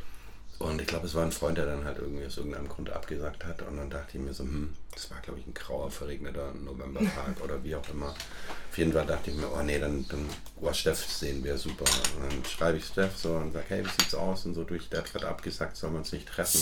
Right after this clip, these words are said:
Ich hätte voll Bock, dich zu sehen. Und dann kommt von Steff so zurück, ja, äh, eigentlich voll gern, aber ich bin grad auf dem Weg nach Ludwigsburg.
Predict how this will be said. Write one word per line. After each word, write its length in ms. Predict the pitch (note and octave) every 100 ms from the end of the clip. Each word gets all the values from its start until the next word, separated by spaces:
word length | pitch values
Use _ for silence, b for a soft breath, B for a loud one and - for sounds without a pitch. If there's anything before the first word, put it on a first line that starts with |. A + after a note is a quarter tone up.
| D2+
Ich 60 | D#2
hätte 100 | -
voll 140 | D#2+
Bock, 220 | E2 -
dich 160 | - -
zu 120 | -
sehen. 340 | - D#2 D#2+ - B B B B B B B - - - -
Und 160 | E2 D#2+
dann 80 |
kommt 180 | D2 E2+
von 140 | D#2+ D2+
Steff 220 | - -
so 180 | - D#2+
zurück, 240 | - D#2+
ja, 380 | - D#2 F2 F#2+
äh, 440 | - - - - -
eigentlich 380 | F2 F#2 F2
voll 180 | - E2
gern, 260 | D#2 D#2 F2
aber 180 | D#2 D2+
ich 100 | -
bin 120 | D#2
grad 180 | - D#2+
auf 120 | D2
dem 120 | C2+
Weg 140 | C#2+ D#2
nach 180 | D2+ -
Ludwigsburg. 580 | C#2+ - - - C#2